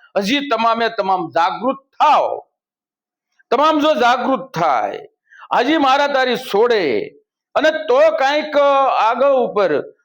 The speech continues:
જો ઉદ્ધાર થવો હોય તો થાય. આટલી ભૂમિકા બાંધ્યા પછી હું ઈ કહેવા માંગુ છું કે આજ જો હિન્દુ ધર્મની માઇલપા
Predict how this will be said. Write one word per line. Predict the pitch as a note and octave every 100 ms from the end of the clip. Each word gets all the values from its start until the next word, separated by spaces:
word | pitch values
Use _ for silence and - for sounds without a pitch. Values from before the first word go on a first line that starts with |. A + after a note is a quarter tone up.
| _
જો | A#3+
ઉદ્ધાર | A#3+ A#3+ F#3+ C#4 C4+
થવો | A3+ G3 G3+
હોય | F3 E3+
તો | E3+ F#3+
થાય. | F#3+ - G#3 C#3+ - - _
આટલી | - A#3 D#4
ભૂમિકા | A#3 C#4 C#4+ C#4+
બાંધ્યા | C#4+ B3+ B3 B3+ C4+
પછી | C4 A#3+ C#4+
હું | B3 A#3+ A3+
ઈ | C4 C#4+
કહેવા | B3+ G#3 F#3+
માંગુ | F3 E3 D#3
છું | - B2+ G#2+ - _ _ -
કે | D4
આજ | A3+ C4 C#4+
જો | D4+ C#4 D4
હિન્દુ | B3+ A#3+ C4 C#4
ધર્મની | A#3+ B3+ B3+ B3+
માઇલપા | A3+ A3 G#3 D#3+ B2+ -